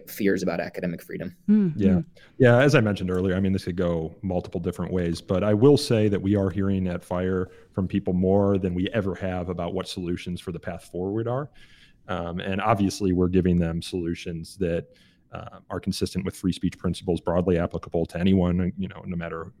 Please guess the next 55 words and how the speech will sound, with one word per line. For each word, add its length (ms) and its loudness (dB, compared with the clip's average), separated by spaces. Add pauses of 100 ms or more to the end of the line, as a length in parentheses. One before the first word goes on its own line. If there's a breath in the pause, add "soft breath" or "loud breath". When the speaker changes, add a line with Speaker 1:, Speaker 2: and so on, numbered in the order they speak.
Speaker 3:
who 100 6
they 140 6
are 180 2
or 40 2
what 160 0
they 100 0
believe. 440 4 (480 soft breath)
Um, 400 -8 (200)
but, 400 2
you 120 -2
know, 140 4
this, 220 4
this 460 0
interest 320 4
in 80 4
solutions 640 2
might 180 0
also 240 0
be 80 0
going 220 0
to 60 -6
folks 280 -2
who 140 0
are 80 2
calling 300 -2
for 140 -2
more 360 0
censorship, 600 -4
right? 280 -6
We 120 -4
know 180 2
what 400 2
Elise 260 0
Stefanik's 380 -2
line 140 2
of 60 0
questioning 560 2
was 140 -8
Speaker 2:
Yeah. 100 4
Speaker 3:
directed 260 -2
at. 160 -14 (460 soft breath)
So 560 2 (100)
it, 240 -2
it 160 -4
could 120 2
go 120 8
many 220 6
different 240 -2
ways. 160 4
I 60 0
think 160 2
we're 180 2
just 80 -14 (100)
too 320 6
early 420 4